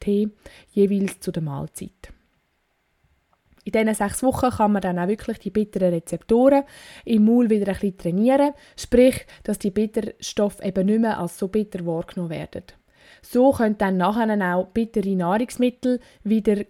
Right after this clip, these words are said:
gäbig in die Ernährung eingeplant werden. Das ist dann sozusagen Dauertherapie,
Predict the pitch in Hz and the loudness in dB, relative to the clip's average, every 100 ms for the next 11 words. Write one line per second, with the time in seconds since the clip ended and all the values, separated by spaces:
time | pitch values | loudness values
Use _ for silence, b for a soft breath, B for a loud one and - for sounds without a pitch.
0 | - 196 196 226 - 185 190 180 165 175 | -2 -2 0 -4 -4 -6 -4 -2 0 -2
1 | 180 180 202 208 185 196 - 117 - 165 | -4 -6 -6 -2 -2 -2 -6 -10 -10 -12
2 | 160 b b b 196 185 202 - 196 190 | -14 b b b -8 -4 -4 -2 -4 0
3 | 214 208 190 190 185 226 277 - 254 233 | -2 -2 -4 -6 -4 -2 -2 -2 -2 -2
4 | 240 - 240 247 | -2 -4 -4 -4